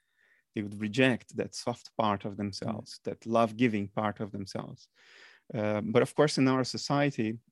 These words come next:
Speaker 1: in the West, because we, we have this schism, uh,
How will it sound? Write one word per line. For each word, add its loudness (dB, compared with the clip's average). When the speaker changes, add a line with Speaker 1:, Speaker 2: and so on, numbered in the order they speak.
Speaker 1:
in 0
the 2
West, 2
because -4
we, 2
we 0
have 2
this 2
schism, 0
uh, -4